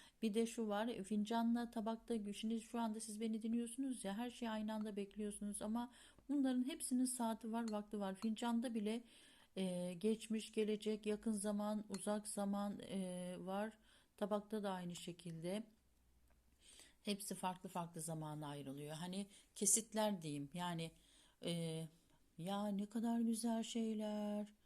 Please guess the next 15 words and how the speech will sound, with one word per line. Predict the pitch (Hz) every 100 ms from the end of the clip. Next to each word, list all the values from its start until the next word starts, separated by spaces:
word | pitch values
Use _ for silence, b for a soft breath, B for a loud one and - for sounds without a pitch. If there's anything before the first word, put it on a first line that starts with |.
| b b b b b b _
Aa, | 180 190 190 185 185
evet, | 196 202 220 214 214
bakın, | 208 208 226 226
e, | 226 202 196
bakın | 202 202 - 208
kaça | 208 - 226
ayrıldı. | 208 190 196 185 226 262 226
Siz | - 190 -
burada | 190 196
ne | 196
kadar | 208 196 196
ne | 196
görüyorsunuz? | 190 196 196 190 - 190 220 254 - B B B B _
Gördünüz | 190 175 185 190 202 233
mü? | 302